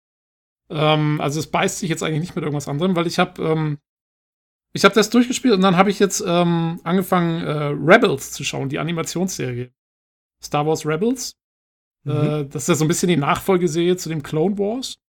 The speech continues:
Speaker 1: Ähm, also auch so, so animiert und spielt ja, äh, fünf Jahre, glaub ich, vor, äh, Rogue One, beziehungsweise dann Episode vier. Und, äh, ist, ist cool.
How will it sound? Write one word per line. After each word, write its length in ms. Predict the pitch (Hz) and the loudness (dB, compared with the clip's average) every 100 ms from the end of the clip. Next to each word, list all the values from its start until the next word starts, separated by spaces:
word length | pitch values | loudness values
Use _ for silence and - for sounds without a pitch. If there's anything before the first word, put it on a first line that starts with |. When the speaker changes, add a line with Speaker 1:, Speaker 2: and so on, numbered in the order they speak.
| _ _ _ _ _ _ _ _ | _ _ _ _ _ _ _ _
Speaker 1:
Ähm, 520 | 151 147 147 147 143 160 | -2 0 2 2 0 -2
also 200 | 151 165 | -4 -4
auch 100 | - | -4
so, 220 | 180 170 | -4 -4
so 140 | 151 160 | -4 -4
animiert 460 | 165 165 202 254 | -4 0 2 2
und 160 | 185 175 | 0 -6
spielt 380 | - 175 185 180 | -4 -2 0 0
ja, 380 | 170 170 165 185 | 0 2 0 -2
äh, 160 | 160 | -6
fünf 280 | 131 185 180 | -4 -4 -2
Jahre, 240 | 165 170 | -2 -2
glaub 180 | 151 147 | -4 -6
ich, 120 | 143 | -8
vor, 580 | - - 143 147 143 139 - _ _ _ _ _ | -10 -6 -2 0 -2 -4 -8 _ _ _ _ _
äh, 60 | - | -4
Rogue 1080 | 143 139 139 135 135 131 - 139 147 143 131 | -2 0 -2 -2 -4 -6 -4 0 0 0 -2
One, 220 | 139 139 | -2 -4
beziehungsweise 680 | 127 - 139 127 135 131 127 | -8 -10 -10 -8 -8 -6 -6
dann 340 | 127 127 127 _ _ _ _ _ _ | -6 -8 -10 _ _ _ _ _ _
Episode 400 | - 135 131 127 | -12 -8 -6 -6
vier. 360 | 127 - 143 175 - _ _ _ _ _ _ _ | -8 -6 -6 -8 -12 _ _ _ _ _ _ _
Und, 440 | 156 143 147 147 | 2 4 4 2
äh, 260 | - 147 151 | 0 0 2
ist, 180 | 180 214 - | 2 2 2
ist 300 | 185 190 - | 4 4 2
cool. 220 | 311 226 | 0 0